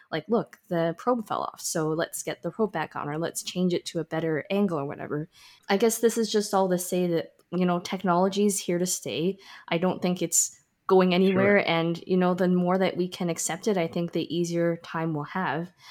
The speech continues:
Speaker 1: I'm just wondering if you could talk a bit about your thoughts on the future of healthcare and if you think we need to worry about technology or even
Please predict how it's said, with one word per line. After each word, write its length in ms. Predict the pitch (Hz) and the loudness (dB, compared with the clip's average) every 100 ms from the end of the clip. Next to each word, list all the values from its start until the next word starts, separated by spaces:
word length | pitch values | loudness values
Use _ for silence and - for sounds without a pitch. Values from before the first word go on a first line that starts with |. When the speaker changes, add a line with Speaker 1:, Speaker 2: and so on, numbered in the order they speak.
| - - | -20 -6
Speaker 1:
I'm 140 | 185 208 | 0 2
just 240 | 254 - | 2 0
wondering 480 | 220 220 214 214 208 | 2 2 4 2 2
if 240 | 180 - | -2 -2
you 80 | 202 | -2
could 180 | 190 190 | -2 -6
talk 360 | - 202 202 | 0 0 0
a 40 | 220 | -4
bit 200 | 196 190 | -2 0
about 380 | 180 175 175 - | 2 2 0 0
your 200 | 175 180 | -2 -2
thoughts 440 | - 170 175 - | -2 -2 0 -2
on 180 | 180 170 | -2 -2
the 80 | 165 | -2
future 400 | - 180 180 170 | -4 -4 -2 -2
of 80 | 165 | -2
healthcare 720 | - 180 - - 175 175 170 | -2 -2 -4 -6 -2 0 0
and 260 | 165 156 165 - - _ - | -2 -4 -6 -14 -20 _ -6
if 180 | 180 196 | -4 -2
you 80 | |
think 320 | 180 - 185 190 | -2 0 -2 2
we 100 | 180 | 2
need 200 | 180 180 | 2 0
to 180 | 180 | -4
worry 380 | 170 165 170 180 | -2 0 0 0
about 340 | 180 170 170 - | 0 0 -2 -4
technology 680 | 180 180 175 175 170 180 170 | -8 -4 -2 -2 -2 -2 0
or 80 | |
even 380 | 156 170 170 170 | 0 0 -2 -2